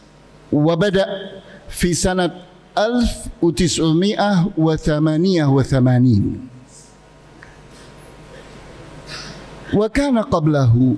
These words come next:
بناية، يعني، متعطلة تقريبا سنة أو سنتين. بعدين يأتي الشيخ عبد العزيز العمار،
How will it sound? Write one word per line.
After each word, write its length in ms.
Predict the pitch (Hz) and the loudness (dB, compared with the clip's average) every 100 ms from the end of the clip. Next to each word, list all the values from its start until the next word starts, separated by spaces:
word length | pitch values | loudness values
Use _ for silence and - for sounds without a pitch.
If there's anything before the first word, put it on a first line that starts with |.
| - - - - - | -6 -20 -20 -12 0
بناية، 960 | 151 180 185 202 180 160 160 110 - - 123 - - - - - - | 2 4 2 2 0 2 0 0 -4 -14 -16 -18 -20 -20 -20 -20 -2
يعني، 600 | 156 156 165 165 165 160 156 151 147 143 117 98 - - - - - - | 0 2 2 2 2 2 2 2 2 2 2 0 -4 -18 -20 -20 -10 -2
متعطلة 960 | 170 175 160 156 - 165 208 160 147 117 - 156 - - 120 - - - - - | 0 0 0 -2 -2 -2 0 2 0 -2 -6 -16 -18 -8 -4 -4 -8 -20 -20 -4
تقريبا 800 | 180 - 190 190 180 170 165 151 - - - - - - - | -4 0 0 0 0 2 2 0 -4 -16 -20 -20 -20 -20 -10
سنة 540 | - - 175 180 147 | -4 -2 0 0 0
أو 160 | 147 147 | 0 0
سنتين. 720 | - 139 127 - 113 90 98 - - - - - - - - - - | 0 0 0 0 -2 0 -4 -8 -20 -20 -20 -20 -20 -20 -20 -20 -4
بعدين 880 | 139 139 156 175 180 175 180 165 - | -2 0 0 0 0 0 2 0 2
يأتي 580 | 165 - 143 170 170 - | 0 0 -2 0 2 2
الشيخ 360 | 147 - 160 - | 0 0 0 0
عبد 140 | 143 | 0
العزيز 460 | 151 147 139 160 135 | 2 2 2 2 2
العمار، 680 | 131 147 143 143 139 143 | 0 2 2 2 0 -4